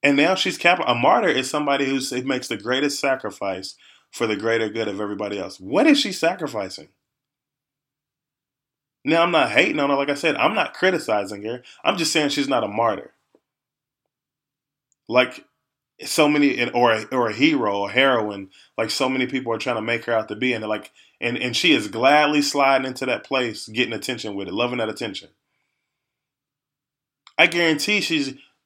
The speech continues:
think about the type of book deal she's gonna be getting after this. I bet her videos are getting bought up left and right. But yet, the, the, you know what I'm saying, the media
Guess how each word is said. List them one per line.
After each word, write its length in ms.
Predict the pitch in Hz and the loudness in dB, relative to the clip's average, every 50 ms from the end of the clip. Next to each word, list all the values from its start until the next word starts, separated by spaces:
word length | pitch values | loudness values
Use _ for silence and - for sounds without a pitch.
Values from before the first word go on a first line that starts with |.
| _ - - - - - - - - - | _ -16 -16 -16 -16 -18 -20 -20 -8 0
think 140 | - 214 226 | 2 2 2
about 200 | 196 175 170 151 | 4 4 4 4
the 80 | 147 143 | 4 2
type 200 | - 160 143 123 | 0 0 0 -2
of 160 | 104 95 98 | -4 -4 2
book 240 | 117 147 147 135 110 | 4 4 4 2 0
deal 200 | 110 110 107 101 | -4 -4 -4 -4
she's 220 | - - 123 107 | -4 -6 -6 -6
gonna 140 | 113 113 107 | -6 -6 -4
be 100 | 107 104 | -4 -4
getting 220 | 101 104 101 98 | -4 -4 -6 -6
after 220 | 95 95 92 - 101 | -6 -8 -10 -10 -10
this. 420 | 82 80 69 - - - - - _ _ _ _ _ _ _ _ _ _ _ _ _ _ _ _ - | -10 -10 -12 -12 -16 -20 -20 -20 _ _ _ _ _ _ _ _ _ _ _ _ _ _ _ _ 2
I 100 | - 160 | 2 4
bet 160 | 156 165 165 | 4 6 6
her 100 | 156 147 | 6 4
videos 460 | 139 135 156 151 151 147 143 139 123 | 4 4 4 4 6 6 4 4 2
are 60 | 123 120 | -2 -2
getting 300 | 117 131 123 113 110 98 | -2 -2 -2 -2 -4 0
bought 280 | 101 117 123 123 123 | 4 6 6 8 6
up 180 | 123 123 117 113 | 6 2 2 0
left 280 | 107 123 123 120 - | 0 0 0 0 -2
and 140 | 123 117 113 | -6 -4 0
right. 280 | 113 110 98 90 - - _ _ _ _ _ _ _ _ _ _ _ _ _ _ _ _ _ _ _ _ _ _ _ _ _ _ _ _ _ _ _ _ _ _ _ _ _ _ _ _ _ _ _ _ _ _ _ _ _ _ _ _ _ _ _ _ _ _ _ _ _ _ _ _ _ - 302 _ _ _ _ _ _ _ _ _ _ _ _ _ | 0 0 -2 -2 -6 -12 _ _ _ _ _ _ _ _ _ _ _ _ _ _ _ _ _ _ _ _ _ _ _ _ _ _ _ _ _ _ _ _ _ _ _ _ _ _ _ _ _ _ _ _ _ _ _ _ _ _ _ _ _ _ _ _ _ _ _ _ _ _ _ _ _ -20 _ _ _ _ _ _ _ _ _ _ _ _ _ _
But 240 | - 104 117 120 123 | -8 -4 -2 0 2
yet, 380 | 127 123 120 117 117 110 - - _ _ _ _ _ _ _ _ _ _ _ 107 | 2 2 2 2 2 0 -4 -6 _ _ _ _ _ _ _ _ _ _ _ -10
the, 120 | 107 104 95 - - | -10 -10 -10 -8 -6
the, 120 | 123 120 | -4 -2
you 60 | 117 | -2
know 60 | 127 127 | 0 -2
what 60 | 117 | -2
I'm 40 | 110 | -2
saying, 280 | - 127 120 117 113 | -2 -4 -4 -2 -4
the 60 | 107 | -4
media 840 | 104 107 131 156 175 175 165 165 156 151 147 143 143 143 143 143 143 | -4 0 0 2 2 2 0 0 0 2 2 2 2 0 0 -2 -6